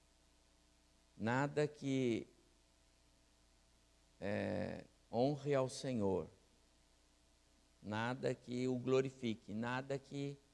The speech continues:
é, lhe seja proveitoso.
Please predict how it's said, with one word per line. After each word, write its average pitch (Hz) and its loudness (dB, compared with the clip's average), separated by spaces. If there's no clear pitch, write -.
é, 113 2
lhe 131 -2
seja 156 0
proveitoso. 156 0